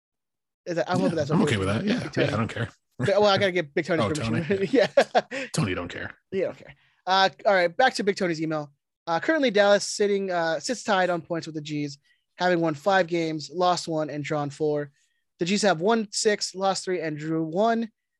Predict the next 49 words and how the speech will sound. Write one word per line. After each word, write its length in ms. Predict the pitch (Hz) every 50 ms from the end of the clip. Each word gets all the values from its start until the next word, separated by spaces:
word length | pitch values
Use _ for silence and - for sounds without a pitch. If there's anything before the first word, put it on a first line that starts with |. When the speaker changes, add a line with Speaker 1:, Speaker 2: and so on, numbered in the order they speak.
| _ _ _ -
Speaker 1:
Um, 400 | 165 160 156 151 151 143 147 - _ _ _ _ _ _ _ -
the 80 | - 170
concerning 380 | - 196 - 262 262 262 240
part 320 | - - 220 220 220 208 _ -
is 200 | 190 180 170 156
that 140 | 170 160 143
the 60 | 160
Dallas, 460 | 147 165 175 175 175 180 165 - - _ -
that 240 | 175 170 196 185 170
Dallas 240 | 208 220 233 226 208
has 140 | 214 185 170
a 80 | 156
plus 340 | 143 - - 254 262 - -
nine 220 | 202 180 180 175 165
goal 180 | 160 156 156
differential, 560 | 151 156 139 - 147 143 143 151 143 139 143 _ _ _ _ _ _ _ _
whereas 220 | - 160 160 156 151
the 80 | 151 147
G's 340 | 143 160 165 160 160 143 147
only 460 | - 165 156 156 151 151 151 147 _ _ -
sport 360 | - - - 160 151 143 143 -
a 140 | 147 143 139 139 _ _ _
plus 320 | - - 147 139 143 - - _ -
four. 360 | 208 208 190 160 135 139 139 _ _ _ _ _ _ _ _ _ -
Additionally, 380 | - 175 175 165 - 175 170 160
Dallas 260 | 147 165 156 156 151
has 120 | 151 160 147
been 180 | 156 156 151
on 160 | - 151 147
a 60 | 143 139
bit 200 | 139 160 160 151
of 100 | 151 143
a 40 | 139
hot 180 | 135 196 214
streak, 380 | - - - 226 220 220 - _ _ _ _ _
having 200 | - 180 170 170
won 160 | 160 170 160 156
three 400 | 147 - 175 180 180 180 180 -
and 180 | 165 160 151 147
drawn 320 | 151 151 156 151 147 147
two 180 | - - 165 160
in 60 | 147
the 60 | 143
last 240 | 143 143 135 139 -
five 180 | - 139 139 139
M 140 | 143 135 135
L 80 | 139
S 100 | 135 139
matches. 420 | - 156 151 143 - 151 147 143